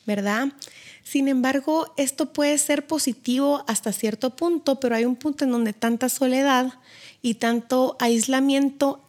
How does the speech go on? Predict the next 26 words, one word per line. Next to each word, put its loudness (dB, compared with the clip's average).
incrementa 0
el 0
padecimiento 0
del 0
trauma. 0
Me 2
gustaría 2
compartirles 0
otro 2
fragmento 0
de 2
este 0
libro 2
que -2
habla 2
justo -2
de 0
este -2
momento 0
de 0
aislarse, 0
de 0
irse -4
a -2
la -4
cueva. 0